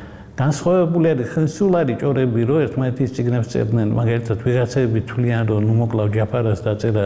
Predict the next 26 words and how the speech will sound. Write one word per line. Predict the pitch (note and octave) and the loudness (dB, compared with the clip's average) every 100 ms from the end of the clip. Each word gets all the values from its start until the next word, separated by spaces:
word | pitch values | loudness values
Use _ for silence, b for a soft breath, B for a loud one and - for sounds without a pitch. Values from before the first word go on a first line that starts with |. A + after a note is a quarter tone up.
| G#2+ | -2
ტრუმენ | - A#2 A2+ A#2 | -4 -2 0 0
კაპოტემ, | A2 A2+ A#2 C#3+ D#3 | -2 -2 -2 0 -2
ხოლო, | - B2+ A2+ | 0 0 0
ა, | G2+ - - - - - A2 G#2+ A2 | -2 -4 -12 -14 -12 -4 0 0 0
ეს, | B2 A#2+ - | 0 0 0
ა, | B2 A2+ A2 A#2 A2 | 0 0 -2 -2 -2
ცივსისხლიანი | G2+ C3 A2 B2 - B2+ B2 A2+ | -2 -2 -2 -4 -2 -2 0 0
მკვლელობა | A2+ A2+ B2 C3 | 0 0 0 0
თითქოს | C#3+ A#2+ - B2+ | -2 -4 -2 0
დაწერა | A#2 A2+ A2+ A#2 B2 | 0 0 0 0 0
ჰარპერ | A2 A2+ A2+ A2 | -2 -4 -2 0
ლიმ, | B2+ F3+ | 0 0
რა | C#3 | 0
თქმა | - C#3+ | -2 -2
უნდა, | D3 C#3+ A#2 G2 | 0 2 2 0
არა. | G#2 G2 D3+ - - - - | 0 0 -2 -6 -16 -20 -12
ამაზე | - B2 A#2 A#2 | -4 -2 0 2
იოლი | G#2+ A2 A2+ A2 | 2 2 0 0
არის | G#2+ G2+ | 0 -2
პასუხი, | - - - - | -6 -6 -6 -4
ვინც | C#3 A#2 - | 0 0 0
იცნობს | A#2 G#2+ - A2 - | -2 -4 -2 -2 -2
მათ | G#2 | -2
შემოქმედებას | G2+ A2+ A2+ A2 A2+ A2 A2 A2 | -2 -2 -2 0 0 2 2 0
და | F#2+ | 0
წაუკითხავს, | G#2 G#2+ A2 A2 - C#3 | -2 -2 -2 -4 -4 -4